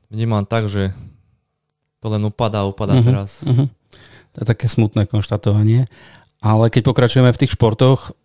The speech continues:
Speaker 2: potom prišiel nejaký iný šport, alebo už, už sa nejako objavil z nenázdajky, z nejakého dôvodu, o ktorom nám teraz povieš,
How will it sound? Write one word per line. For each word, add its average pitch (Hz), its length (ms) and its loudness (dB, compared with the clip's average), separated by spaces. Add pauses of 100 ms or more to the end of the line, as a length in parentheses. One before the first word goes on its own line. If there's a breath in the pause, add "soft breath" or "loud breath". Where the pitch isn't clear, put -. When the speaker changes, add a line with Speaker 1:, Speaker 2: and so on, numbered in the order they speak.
(840)
Speaker 2:
potom 117 300 2
prišiel 117 340 0
nejaký 123 220 2
iný 135 100 4
šport, 127 260 2
alebo 113 340 2
už, 110 200 -2
už 113 180 2 (420)
sa - 200 0
nejako 110 320 2
objavil 110 560 2
z 104 140 -4
nenázdajky, 113 760 2
z 107 80 2
nejakého 110 340 2
dôvodu, 107 400 2
o 117 140 4
ktorom 110 240 0
nám 110 160 2
teraz 107 180 0
povieš, 110 460 0